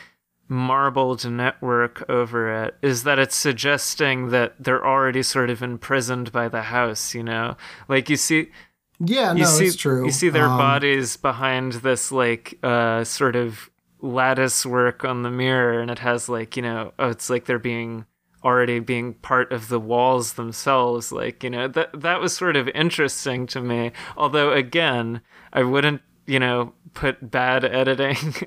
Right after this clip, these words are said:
Speaker 1: <laughs> out of the, out of the equation, but, um,
Speaker 2: Yeah, I mean, definitely watching it, it made me think of just, like, how traditional film sex scenes are so silly 'cause it's always, like, people rubbing their faces together while they're kissing and then just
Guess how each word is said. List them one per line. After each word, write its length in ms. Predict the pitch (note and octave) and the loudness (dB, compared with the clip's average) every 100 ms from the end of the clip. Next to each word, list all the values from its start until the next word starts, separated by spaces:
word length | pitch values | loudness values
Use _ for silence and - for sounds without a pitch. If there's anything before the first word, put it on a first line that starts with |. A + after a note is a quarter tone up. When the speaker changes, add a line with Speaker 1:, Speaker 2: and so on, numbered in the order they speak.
| - | -10
Speaker 1:
<laughs> 0 | - | -2
out 160 | E3 C3+ | -2 0
of 200 | C3 - | -4 -2
the, 340 | C3+ B2+ B2 - - - - | 0 2 0 -4 -16 -16 -12
out 180 | - C3+ | 0 2
of 120 | C3+ A#2+ | 2 0
the 120 | C3+ | 0
equation, 840 | B2 - D#3 D#3 B2 A#2+ A2+ A#2 A#2+ | 0 0 0 2 0 -4 -6 -6 -10
but, 320 | - B2 A#2 - - | -2 0 0 -4 -4
um, 500 | B2 A2+ A2+ A2+ A#2 - _ _ _ _ _ _ _ - | -2 0 -2 -6 -10 -16 _ _ _ _ _ _ _ -6
Speaker 2:
Yeah, 360 | C#3+ D#3 D3 D#3 | 0 2 2 2
I 80 | |
mean, 240 | E3 F3+ D#3+ | 2 2 2
definitely 340 | F#3 G3 G3+ C#3 | 2 2 0 2
watching 380 | C#3+ D#3 D#3 | 0 0 0
it, 120 | C#3 C3+ | -2 -2
it 40 | |
made 160 | E3+ F#3+ | -2 0
me 100 | F3+ | 0
think 220 | D3+ E3 | 2 2
of 100 | D3 | 0
just, 240 | C3 C3+ C3 | 0 -2 0
like, 280 | B2+ A#2 A2+ | 0 -2 -4
how 380 | C3+ C3 A#2+ A2 _ _ - _ _ _ | -2 -2 -2 -8 _ _ -20 _ _ _
traditional 580 | - D#3 F3+ G3 G3 E3 | -6 -2 0 0 2 2
film 420 | C3+ - C#3 C#3+ D3 | 0 0 2 2 2
sex 320 | - D3 C#3+ | 2 0 0
scenes 260 | D#3 D3 C3 | 2 2 2
are 60 | |
so 180 | C3 D#3+ | 0 0
silly 420 | D3 - B2 C#3 | 0 2 2 2
'cause 200 | C#3 C3 | 0 0
it's 140 | C3 C3 | 0 2
always, 320 | C#3+ D3+ D3+ | 2 2 2
like, 180 | D3+ C#3 | 0 0
people 280 | D3+ C#3+ C#3 | 0 0 2
rubbing 380 | A#2+ B2+ C3+ C#3 | 2 0 2 2
their 100 | C3 | 0
faces 460 | C3+ C3 C3 C3 - | 2 0 0 -2 -2
together 420 | B2 C3 C3 C3 | 0 2 2 2
while 160 | B2+ B2 | 0 0
they're 120 | B2 | -2
kissing 460 | B2+ B2+ C#3 C3+ | 0 0 2 0
and 100 | B2+ | 0
then 180 | B2 B2+ | 2 0
just 180 | B2+ B2+ | 0 -2